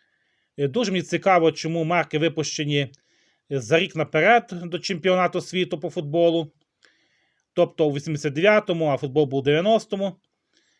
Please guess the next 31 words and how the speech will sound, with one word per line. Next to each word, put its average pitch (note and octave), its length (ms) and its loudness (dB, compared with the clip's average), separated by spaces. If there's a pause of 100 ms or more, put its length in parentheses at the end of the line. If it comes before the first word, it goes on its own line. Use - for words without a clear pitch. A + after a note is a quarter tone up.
(680)
Е, D3 480 2 (240)
якщо D#3 280 0
ви G3+ 100 4
про F3+ 160 -2
це G#3+ 160 2
щось G3+ 200 -2
знаєте, F#3 540 2
то D#3 360 4 (400)
пишіть - 220 -10
в - 20 -14
коментарях, E3+ 640 2
бо D#3+ 100 2
мені E3 140 -6
теж D#3+ 220 0
цікаво, F#3 640 2 (380)
я F3 160 0
такої F3 240 -2
інформації D#3+ 540 -2
не D3+ 180 2
знайшов. B2+ 520 -4 (640)
Також A3 340 0
я G#3 60 2
не F3+ 100 0
знаю, F#3+ 240 2
який F#3+ 180 -2
тираж E3+ 460 2
цих D#3 180 -8
марок. D3+ 520 0 (560)
Я D3+ 160 0
шукав G#3 340 2
інформацію, F#3+ 880 -2